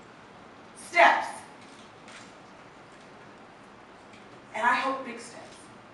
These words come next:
to reform it. I am proud to be an American, but I am mostly proud to be an Alabama. And I know that this state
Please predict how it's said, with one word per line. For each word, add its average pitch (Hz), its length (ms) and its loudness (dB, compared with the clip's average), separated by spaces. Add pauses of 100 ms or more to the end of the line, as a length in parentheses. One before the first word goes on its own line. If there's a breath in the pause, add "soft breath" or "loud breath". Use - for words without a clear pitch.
(640)
to - 80 -4
reform 185 380 -6
it. - 1300 -14
I 339 200 12
am 262 180 4
proud 240 400 10
to 214 120 -6
be 196 80 -6
an 190 100 -4
American, 175 340 -6 (920)
but 233 100 8
I 233 160 12
am 226 180 4
mostly 247 400 -2 (120)
proud - 240 0
to 180 160 -10
be 185 100 -10
an 175 60 -8
Alabama. 160 380 -6 (960)
And 240 140 6
I 294 240 12
know 285 400 8
that - 180 2
this 247 220 -2 (140)
state - 320 -4